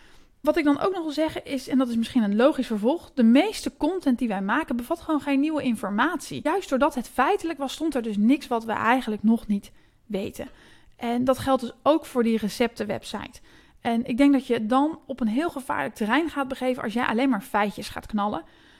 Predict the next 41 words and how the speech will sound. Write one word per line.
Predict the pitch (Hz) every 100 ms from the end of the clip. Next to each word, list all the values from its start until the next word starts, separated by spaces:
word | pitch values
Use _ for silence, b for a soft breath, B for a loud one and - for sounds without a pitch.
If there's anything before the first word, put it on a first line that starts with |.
| b -
Want | 226 220 233 -
ik | 254 254
heb |
ook | 247 226
een, | 202 269
weer | - 247 254
hier | 233
een | 190 196
blog | 277 -
bij | 262 247
gemaakt | 226 226 226
bij | 220
deze | 202 190
podcast. | - 262 - 208 208 -
En | 208
daar | 196
zie | 190
je | 208
ook | -
een | 180
foto | - 233 277 269 262 b b b b b
hoe | 208 247 320 370 -
de | 208 -
A | - 214 -
I-chatbot | 285 320 - - 262 247 233 -
in | - 208 202 - _
Google, | 226 220 349
dus | 233 196
de | - 208 214
Search | - 254 262 -
Generative | 202 202 202 202 -
Experience, | - - 175 175 214 277 370 - b b b _
een | 247 262 285
recept | 233 226 - - -
maakt. | 180 - -
In | -
dit | 247
geval | - 208 196
is | 208 185
het | 185 -
de | 214 202